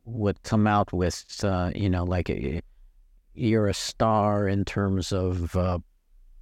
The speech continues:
performance activity," and all that sort of thing. But I, uh,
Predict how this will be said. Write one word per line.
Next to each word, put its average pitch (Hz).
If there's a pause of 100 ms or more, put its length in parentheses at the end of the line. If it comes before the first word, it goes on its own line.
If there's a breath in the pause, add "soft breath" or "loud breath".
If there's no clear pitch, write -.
(100)
performance 101
activity," 92
and 95
all 90
that 90
sort 90
of 87
thing. 87 (460)
But 123
I, 135 (140)
uh, 120